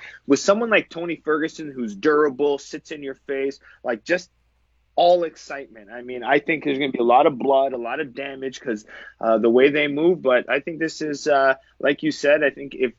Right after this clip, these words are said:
Ferguson can come out of this, look good, we know where he stands. And,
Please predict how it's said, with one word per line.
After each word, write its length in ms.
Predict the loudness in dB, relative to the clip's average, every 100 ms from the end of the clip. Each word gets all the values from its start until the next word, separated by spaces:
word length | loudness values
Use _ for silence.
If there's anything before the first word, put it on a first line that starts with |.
| _ 0
Ferguson 420 | 0 0 -4 -6
can 140 | -8
come 240 | -6 -4 0
out 160 | 2
of 80 | 2
this, 240 | 2 -2
look 280 | -2 -2 -2 0
good, 260 | 0 0
we 160 | -4 -6
know 180 | -2 0
where 220 | 2 0
he 140 | -2
stands. 540 | -10 -8 -8 -6 -6 -2
And, 160 | -2